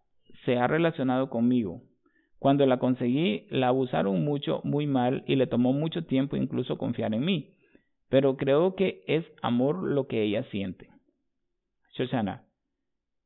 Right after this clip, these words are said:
este se está conectando de nuevo con la música de las esferas a la quinta dimensión.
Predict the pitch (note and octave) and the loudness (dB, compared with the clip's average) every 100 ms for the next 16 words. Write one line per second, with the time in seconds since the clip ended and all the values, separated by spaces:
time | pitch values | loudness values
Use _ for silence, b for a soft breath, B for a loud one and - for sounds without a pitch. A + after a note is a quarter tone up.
0 | _ _ _ _ _ - A3 C4+ A#3+ G#3+ | _ _ _ _ _ 0 0 2 2 2
1 | F3 D#3+ D#3 F3+ F3 E3+ - C3+ B2 C#3 | 2 0 -2 0 0 -2 2 4 4 2
2 | D#3 D3 B2+ A#2+ A2+ C#3+ - C#3+ B2 A2 | 0 2 2 2 2 0 -2 0 2 2
3 | A#2 - D#3+ C3 B2 B2 B2 - A#2 A2+ | 2 -2 0 4 4 2 -4 -4 -2 0
4 | C3+ - B2+ A2+ A2 B2+ C#3+ D3 A#2+ G#2 | -2 -6 -6 -6 -2 -2 -2 -2 -2 -2
5 | - A#2 G2 G#2+ | -4 -6 -6 -10